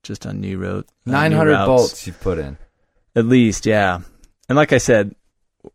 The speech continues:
Speaker 1: as I was doing this, I started to realize, oh yeah, like, it was actually fun. It was a, a kind of a,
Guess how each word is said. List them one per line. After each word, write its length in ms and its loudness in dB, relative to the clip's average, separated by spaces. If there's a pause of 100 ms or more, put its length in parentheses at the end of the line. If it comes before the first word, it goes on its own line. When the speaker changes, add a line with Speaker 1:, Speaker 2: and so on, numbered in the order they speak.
(260)
Speaker 1:
as 200 4
I 80 6
was 160 0
doing 240 2
this, 220 -2
I 80 -4
started 240 -2
to 60 -2
realize, 460 0 (120)
oh 180 -4
yeah, 380 -2
like, 200 -4
it 80 2
was 100 2
actually 260 2
fun. 340 0
It 80 0
was 180 -2
a, 320 0
a 40 -8 (200)
kind 180 -6
of 80 -4
a, 200 -2